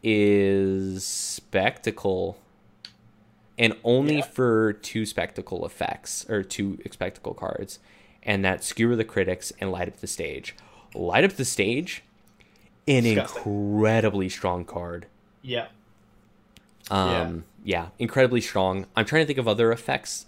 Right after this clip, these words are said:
Speaker 1: that are, were really, really good. I think Mentor is fairly good.
Speaker 2: I think it's all right. Um,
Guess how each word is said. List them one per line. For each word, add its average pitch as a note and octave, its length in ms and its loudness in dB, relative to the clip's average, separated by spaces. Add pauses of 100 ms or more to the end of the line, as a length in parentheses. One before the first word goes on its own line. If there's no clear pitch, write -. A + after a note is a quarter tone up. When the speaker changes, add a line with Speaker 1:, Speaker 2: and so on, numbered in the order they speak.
Speaker 1:
that G2 360 -4 (680)
are, G2+ 120 2
were G#2+ 220 2
really, A2+ 280 0
really A#2+ 220 -2
good. A#2+ 260 0 (400)
I A#2 80 2
think A2+ 200 0
Mentor C3+ 760 0 (540)
is G#2+ 340 2
fairly A2 360 0
good. F#3+ 240 -4 (680)
Speaker 2:
I A3+ 40 4
think C4+ 100 6
it's C4 80 4
all G3+ 120 10
right. F#3+ 200 8 (300)
Um, E3+ 420 6